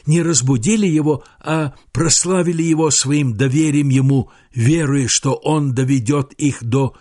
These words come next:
желанной пристани. Ведь он сказал: «Переправимся на ту сторону озера». Да, большим чудом было бы, если бы море продолжало бушевать, и вместо чуда великой тишины на море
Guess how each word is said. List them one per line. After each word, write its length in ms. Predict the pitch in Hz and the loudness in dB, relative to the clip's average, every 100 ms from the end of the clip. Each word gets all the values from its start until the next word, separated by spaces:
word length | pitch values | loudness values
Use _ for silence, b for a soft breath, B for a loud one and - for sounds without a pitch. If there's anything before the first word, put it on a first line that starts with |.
| b | b
желанной 600 | 113 135 120 113 107 104 | -2 0 0 -2 -4 -4
пристани. 640 | 110 95 - 87 76 69 _ _ _ _ _ - | -2 -2 -2 -4 -10 -14 _ _ _ _ _ -8
Ведь 160 | 101 | -4
он 80 | 120 | -2
сказал: 560 | 104 120 110 180 127 - _ | -2 -2 -2 -2 -4 -8 _
«Переправимся 960 | - 120 113 104 95 98 139 - 175 165 - | -4 -2 -2 -2 -2 -2 -2 0 -2 -4 -8
на 160 | 110 | -8
ту 180 | - 110 | -6 -6
сторону 500 | - 104 98 110 147 | -4 -4 -4 -6 -6
озера». 460 | 208 175 107 78 - _ _ _ _ _ _ _ | -4 -2 -2 -6 -12 _ _ _ _ _ _ _
Да, 440 | 98 156 196 175 - _ _ | -4 -2 0 -2 -8 _ _
большим 760 | 107 101 185 214 - 208 208 | -8 -2 0 0 0 0 0
чудом 520 | 147 170 160 143 165 131 | 0 0 2 0 0 2
было 240 | 165 165 | 2 2
бы, 160 | 147 151 | 0 0
если 400 | 139 156 - 147 | 0 0 0 -2
бы 200 | 139 131 | 0 0
море 440 | 123 190 202 190 | 2 2 2 0
продолжало 640 | - 170 165 135 160 160 143 | -2 -4 -4 -2 -2 -2 -4
бушевать, 640 | 131 - 135 175 190 - B B B - | -4 -4 -2 -2 -4 -8 B B B -2
и 100 | 170 | 2
вместо 580 | 139 165 180 - 151 135 | 2 2 2 0 0 -2
чуда 460 | - 226 233 170 | 0 0 0 0
великой 480 | 165 165 170 - 151 | 0 0 0 0 -4
тишины 500 | - 147 156 147 156 | -2 -2 -2 -2 0
на 120 | 135 | 0
море 420 | 135 127 117 110 | 2 2 0 -4